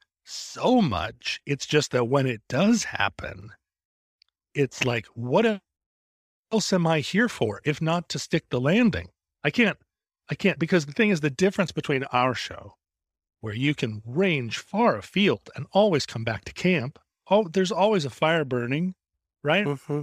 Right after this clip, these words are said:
Speaker 1: We'll
Speaker 2: Yeah.
Speaker 1: leave the light on for you.
Speaker 2: Yes, yes.
Speaker 1: If,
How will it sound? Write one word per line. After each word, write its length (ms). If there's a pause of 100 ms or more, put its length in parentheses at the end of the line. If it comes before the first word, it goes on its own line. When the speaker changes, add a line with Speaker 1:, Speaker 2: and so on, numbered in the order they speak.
Speaker 1:
We'll 140
Speaker 2:
Yeah. 120
Speaker 1:
leave 100
the 100
light 240
on 140
for 240
you. 200 (280)
Speaker 2:
Yes, 640
yes. 440 (1000)
Speaker 1:
If, 160